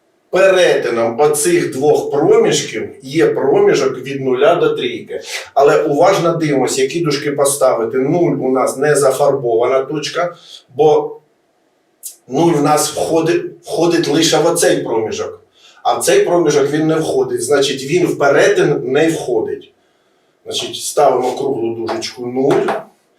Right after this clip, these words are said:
А трійка в нас входила і в перший проміжок,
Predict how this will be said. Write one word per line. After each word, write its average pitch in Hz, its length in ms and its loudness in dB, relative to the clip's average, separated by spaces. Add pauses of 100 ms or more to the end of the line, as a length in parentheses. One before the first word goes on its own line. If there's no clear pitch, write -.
(360)
А 143 140 4
трійка 147 540 0
в 143 40 0
нас - 280 0
входила 143 600 2
і 233 100 -8
в - 60 -10
перший 285 440 0
проміжок, 131 580 0